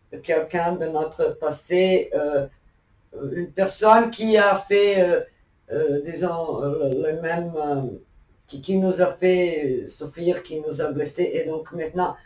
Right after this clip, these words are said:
on répète inconsciemment, euh, un schéma où nous sommes la victime et l'autre est le bourreau, ou l'inverse, vous voyez.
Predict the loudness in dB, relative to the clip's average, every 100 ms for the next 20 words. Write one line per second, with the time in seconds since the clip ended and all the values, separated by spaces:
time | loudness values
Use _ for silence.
0 | _ -6 0 0 0 2 2 4 0 0
1 | -6 -8 -4 -4 -2 -2 -4 -8 _ _
2 | _ _ _ _ -12 -8 -6 -6 -8 -6
3 | -6 2 6 8 8 6 6 6 2 0
4 | 0 2 2 -2 0 0 -2 -8 -8 -6
5 | -4 -2 0 2 2 0 0 0 2 0
6 | 0 0 4 4 2 -2 _ -4 2 6
7 | 8 6 6 6 6 2 -12 -16 -8 -4
8 | 0 4 6 6 4